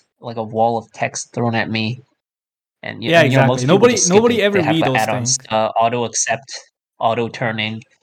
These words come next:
Speaker 1: Yeah, I don't like that. I like to actually read the text and find out what's going on.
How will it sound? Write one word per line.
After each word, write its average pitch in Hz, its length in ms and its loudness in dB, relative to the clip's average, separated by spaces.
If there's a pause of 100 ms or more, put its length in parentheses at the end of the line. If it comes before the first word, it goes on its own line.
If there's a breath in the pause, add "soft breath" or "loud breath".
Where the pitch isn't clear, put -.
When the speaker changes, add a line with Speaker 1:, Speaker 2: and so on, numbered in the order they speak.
(280)
Speaker 1:
Yeah, - 260 0
I - 60 2
don't 175 140 -4
like 135 180 -2
that. 113 140 0
I 147 80 2
like 185 160 -6
to 180 100 -4
actually 143 380 -2
read 120 320 -2
the 113 180 0
text - 460 -6
and 107 340 -6
find 110 240 -12
out 107 100 -10
what's 110 160 -12
going 107 260 -8
on. 120 220 -8